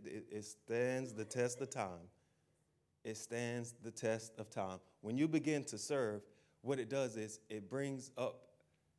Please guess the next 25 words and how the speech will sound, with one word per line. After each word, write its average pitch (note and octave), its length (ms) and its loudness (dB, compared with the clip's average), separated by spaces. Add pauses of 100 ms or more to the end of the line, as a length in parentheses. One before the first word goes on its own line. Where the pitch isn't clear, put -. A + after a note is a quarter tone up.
(240)
uh, G#2+ 220 0
conversations B2+ 760 -2
that G#2 160 -2
God A#2 260 2
wants A2+ 220 -4
to A2 60 -10
have G#2+ 200 -2
specifically B2 760 -4
to - 160 -8
your G#2 220 0
heart. F#2 260 -10 (1120)
And A#2 100 -2
he D#3 140 6
begins C3+ 420 0
to G#2 100 -8
talk D3 380 0
to G#2 80 -8
you, F#2+ 120 -8 (520)
and C3+ 100 0
he D#3 80 6
begins C#3 320 0
to - 100 -10
deal C3+ 240 4
with A2 220 -2
you. G2 160 -6